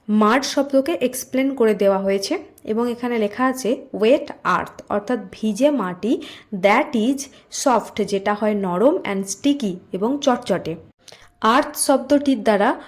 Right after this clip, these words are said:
পৃথিবী এবং মাটি এই দুটি শব্দই বোঝায়। Her hut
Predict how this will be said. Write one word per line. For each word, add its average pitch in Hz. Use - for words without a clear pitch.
পৃথিবী 262
এবং 277
মাটি 196
এই 233
দুটি 208
শব্দই 208
বোঝায়। 175
Her 240
hut 254